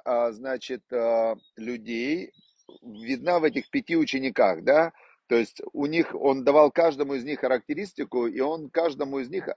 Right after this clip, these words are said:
а, отмечал какое-то выдающееся качество этого ученика.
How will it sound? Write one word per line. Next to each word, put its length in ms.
а, 300
отмечал 680
какое-то 400
выдающееся 760
качество 560
этого 420
ученика. 640